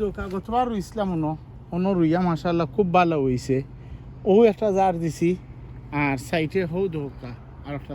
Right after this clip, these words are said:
জার দিছি। আর অন্য সাংগারি বান্ধি লইমু ইনশাআল্লাহ, আল্লাহর যে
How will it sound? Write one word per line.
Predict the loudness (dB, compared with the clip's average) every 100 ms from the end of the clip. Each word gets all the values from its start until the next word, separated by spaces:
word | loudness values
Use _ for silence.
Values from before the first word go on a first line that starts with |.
| -10
জার | -10 -12 -16
দিছি। | -16 -16 -16 -16 -16 -16 -16 -14 -10
আর | -8 -6
অন্য | -4 -6 -6
সাংগারি | -4 -2 -2
বান্ধি | -4 -4 -4 -4
লইমু | -4 -6 -8 -12 -18 -16 -10 -4
ইনশাআল্লাহ, | -4 -4 -6 -4 -4 -6 -10 -16 -18 -18 -16 -14 -14 -14 -16 -16 -12 -6
আল্লাহর | -4 -4
যে | -4